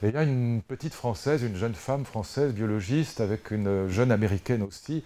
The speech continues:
qui a, il y a deux ans, découvert un, un nouveau sécateur de l'A D N, qui, ça, qui porte un nom,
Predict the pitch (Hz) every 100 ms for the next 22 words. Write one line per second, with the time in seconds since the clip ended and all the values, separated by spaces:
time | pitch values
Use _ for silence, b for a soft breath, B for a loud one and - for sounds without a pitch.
0 | B B B B - 110 135 151 131 107
1 | 131 117 101 120 92 120 131 104 101 -
2 | 101 123 113 95 92 87 B B B -
3 | 104 120 117 143 - 170 147 143 165 151
4 | 147 143 147 135 107 90 - 101 101 92
5 | 113 123 - 104 98 110 95 90